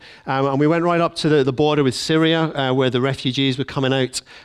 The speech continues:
uh, literally millions, uh, of, uh, Syrians coming into Lebanon,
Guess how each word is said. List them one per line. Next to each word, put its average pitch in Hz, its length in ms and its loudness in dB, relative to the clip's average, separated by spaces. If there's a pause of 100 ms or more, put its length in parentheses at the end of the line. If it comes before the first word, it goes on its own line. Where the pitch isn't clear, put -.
uh, 120 120 -2
literally 139 340 -2
millions, 135 580 0
uh, 123 280 -2
of, 120 340 -2
uh, 117 100 0
Syrians 131 500 0
coming 139 300 -2
into 131 240 -2
Lebanon, 123 440 0